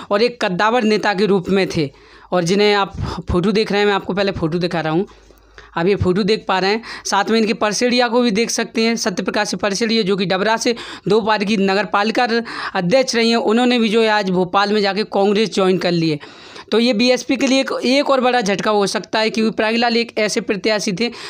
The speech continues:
जिनको लगभग चालीस से पचास हज़ार वोट हर बार के चुनाव में लेके आते थे, कभी दूसरे नंबर पे तो कभी तीसरे नंबर पे अपना स्थान ग्रहण करते थे, और आज भोपाल में जो है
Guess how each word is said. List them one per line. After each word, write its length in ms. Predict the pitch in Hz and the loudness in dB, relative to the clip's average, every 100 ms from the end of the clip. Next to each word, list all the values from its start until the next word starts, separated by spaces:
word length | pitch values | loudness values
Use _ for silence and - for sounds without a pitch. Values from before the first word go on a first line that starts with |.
| - | -4
जिनको 220 | 202 214 | -2 0
लगभग 320 | 220 214 208 233 | 2 2 0 -2
चालीस 360 | 220 208 220 | -2 0 0
से 100 | 247 | -2
पचास 380 | - 202 220 208 | -2 -2 -2 0
हज़ार 200 | 196 190 | 0 0
वोट 240 | 180 233 - - - | 0 0 -2 -8 -10
हर 180 | - 202 | -4 0
बार 180 | 214 214 | 0 0
के 120 | 233 | -2
चुनाव 260 | - 208 202 | -2 2 2
में 100 | 208 | 2
लेके 260 | 202 196 208 | 2 0 0
आते 240 | 180 180 | 0 -2
थे, 160 | 175 160 - - - | -2 -4 -6 -20 -6
कभी 180 | 196 214 | 0 2
दूसरे 320 | 185 226 240 240 | 2 2 2 2
नंबर 300 | 233 220 220 | 2 0 0
पे 120 | 233 | -2
तो 100 | 233 | -2
कभी 320 | 220 196 226 - - - | 0 0 -2 -6 -18 -2
तीसरे 300 | 254 247 262 | 0 2 2
नंबर 320 | 240 226 214 | 4 2 0
पे 100 | 202 | 0
अपना 240 | 202 202 208 | 0 0 0
स्थान 400 | 196 - 208 208 | -4 -2 0 0
ग्रहण 220 | 196 185 175 | 0 0 0
करते 320 | 165 147 165 | -2 -2 -2
थे, 160 | 160 147 - - - - | -2 -6 -12 -20 -10 -2
और 140 | 190 | 0
आज 360 | 202 226 214 226 247 - - | 2 0 0 -2 -2 -6 -4
भोपाल 400 | 175 190 214 240 | -2 0 2 2
में 160 | 247 254 | 4 2
जो 120 | 208 | 2
है 220 | 208 233 | 2 0